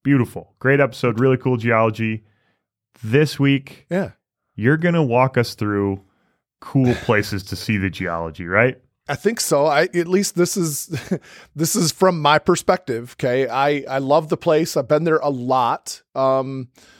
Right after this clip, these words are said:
Speaker 2: and so, yeah, I, I think that, I think I can offer some things to people that maybe haven't been there. I think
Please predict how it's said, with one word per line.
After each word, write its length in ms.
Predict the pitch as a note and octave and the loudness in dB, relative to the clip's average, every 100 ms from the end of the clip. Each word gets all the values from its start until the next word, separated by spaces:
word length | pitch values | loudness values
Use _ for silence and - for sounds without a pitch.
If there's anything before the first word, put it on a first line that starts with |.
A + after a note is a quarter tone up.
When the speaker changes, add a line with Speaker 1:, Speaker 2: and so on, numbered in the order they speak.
| _ _ _ - | _ _ _ -4
Speaker 2:
and 260 | D3+ D#3+ | -4 -2
so, 140 | - F3+ | 2 2
yeah, 300 | E3 A3 C3 | 4 2 2
I, 160 | D3+ D#3+ | 0 0
I 80 | D3 | -4
think 360 | - G3 - - | 0 -2 -2 -8
that, 280 | D#3 C#3 - | 0 0 0
I 100 | D3 | -2
think 240 | - A#3 | 0 0
I 80 | C4 | 0
can 260 | - D#3 B2+ | 0 -2 -2
offer 380 | A#2 B2+ - C3 | -4 -2 -2 -4
some 200 | A#2+ G#2+ | -4 -8
things 320 | C3 C3+ D3 | -6 -6 -6
to 120 | - | -6
people 300 | C3 E3+ D#3 C3+ | -4 0 0 0
that 140 | C3+ | -2
maybe 220 | C#3 C3+ | -4 -2
haven't 280 | B2+ C3 A#2 | -2 -2 -2
been 160 | A#2+ B2+ | -4 0
there. 100 | C3 | 2
I 80 | D3 | 2
think 220 | A3 | 2